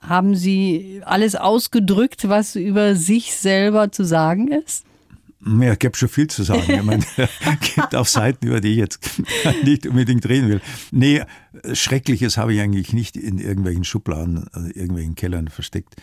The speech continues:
Speaker 2: Nee, ich finde mich eigentlich schon okay, sag ich mal.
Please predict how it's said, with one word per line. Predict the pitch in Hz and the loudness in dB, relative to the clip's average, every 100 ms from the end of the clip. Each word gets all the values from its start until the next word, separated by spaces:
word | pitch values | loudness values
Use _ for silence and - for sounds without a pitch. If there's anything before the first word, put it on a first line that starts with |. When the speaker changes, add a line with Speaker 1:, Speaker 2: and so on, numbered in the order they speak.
| - - _ _ | -20 -20 _ _
Speaker 2:
Nee, | - 135 170 | -4 0 0
ich | - | 2
finde | 180 | 0
mich | 156 165 - | 0 -2 -2
eigentlich | 147 147 | 0 0
schon | - 196 | 0 0
okay, | 170 95 104 | 0 0 -2
sag | 98 90 90 | 0 -2 -2
ich | 90 | -2
mal. | 98 98 127 | -2 0 0